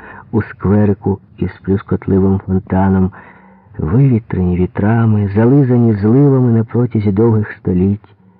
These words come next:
і бронзовий Богдан на круто осадженому коні серед просторого майдану, і золоті бані Старої Софії, що ніби вогники велетенських білих свічок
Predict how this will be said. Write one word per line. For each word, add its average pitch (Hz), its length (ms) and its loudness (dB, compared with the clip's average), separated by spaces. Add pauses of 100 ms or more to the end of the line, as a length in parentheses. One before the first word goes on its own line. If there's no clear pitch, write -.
(380)
і 104 100 0
бронзовий 117 560 2
Богдан 101 800 0 (400)
на 98 180 2
круто 104 380 -2
осадженому 95 680 0
коні 95 480 0 (340)
серед 98 200 0
просторого 98 640 -2
майдану, 92 640 0 (520)
і 113 100 2
золоті 113 380 0
бані 113 440 0
Старої 107 420 0
Софії, 104 720 0 (440)
що 95 100 -2
ніби 98 280 2
вогники 107 540 0
велетенських 101 840 0
білих 104 300 0 (120)
свічок 104 600 -2